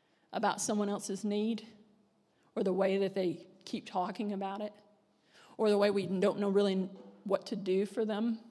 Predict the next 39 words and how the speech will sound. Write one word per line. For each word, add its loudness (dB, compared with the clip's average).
Or 10
we've 2
been 2
that 2
person 2
and 2
we 2
know 0
that -2
other 2
people -2
are, -2
are 2
not, -2
they 6
don't, 2
I 2
know 4
this 0
from 0
both 4
the -4
inside 0
and -6
the -8
outside. -6
People 4
really -2
don't -2
get 2
the -4
intensity -6
of -6
what -4
we're -6
going -6
through -10
many -6
times -12